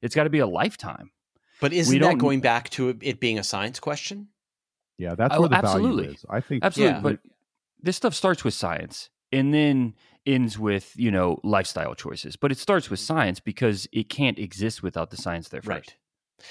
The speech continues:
Speaker 2: And so I guess that's, and, and again, I mean, I think that it is a, a matter of, of timing that, that people are, are excited about the idea of a million people living on Mars within the next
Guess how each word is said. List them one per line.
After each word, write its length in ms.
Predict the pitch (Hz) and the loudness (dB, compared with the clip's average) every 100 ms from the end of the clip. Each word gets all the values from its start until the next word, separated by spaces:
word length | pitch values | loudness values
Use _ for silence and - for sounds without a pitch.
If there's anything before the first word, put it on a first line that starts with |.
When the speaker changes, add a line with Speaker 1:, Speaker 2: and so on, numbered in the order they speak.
| - | -2
Speaker 2:
And 140 | 160 | 0
so 80 | 214 | 2
I 40 | 180 | 2
guess 200 | 226 - | 2 2
that's, 300 | 180 170 - | 0 0 -8
and, 380 | 147 135 165 | -10 -4 -2
and 180 | 165 160 | -2 -2
again, 280 | 147 185 135 | 0 2 0
I 100 | 95 | 0
mean, 120 | 110 | 0
I 80 | 113 | -2
think 300 | 113 143 139 | 0 -2 0
that 120 | 135 | 0
it 120 | 117 | 2
is 260 | 117 117 113 | 2 2 0
a, 240 | 110 107 101 | 0 -2 -4
a 100 | 113 | -6
matter 400 | 107 101 104 101 | -2 0 0 0
of, 240 | 98 92 - | -2 -4 -4
of 180 | 101 98 | -4 -2
timing 560 | - - 151 143 82 - | -4 -2 0 0 -2 -4
that, 280 | 110 92 - - - - - _ _ _ 107 101 - | -2 -2 -4 -18 -20 -20 -20 _ _ _ -20 -18 -2
that 320 | 123 107 - - _ _ _ _ _ | 0 0 -4 -20 _ _ _ _ _
people 340 | - 151 135 131 | -4 -2 2 2
are, 240 | 117 117 | 2 2
are 200 | 123 113 | 2 0
excited 720 | 113 - - - 135 151 143 | 0 -2 -2 2 2 2 0
about 280 | 131 120 113 | 0 2 0
the 140 | 117 113 | 0 0
idea 720 | 104 104 104 110 107 92 85 - | 2 0 -2 0 2 0 -2 -2
of 320 | 101 95 92 - | -2 -2 -6 -8
a 60 | |
million 480 | 113 113 117 120 110 | -2 2 2 2 0
people 400 | 101 123 107 98 | -2 -4 -2 -2
living 280 | 98 104 104 | 0 0 0
on 180 | 101 92 | -2 -2
Mars 580 | 98 117 120 92 87 - | 0 2 2 0 -2 -6
within 300 | 98 104 104 | -6 -2 -2
the 80 | 101 | 0
next 380 | 98 95 - | -2 -2 -6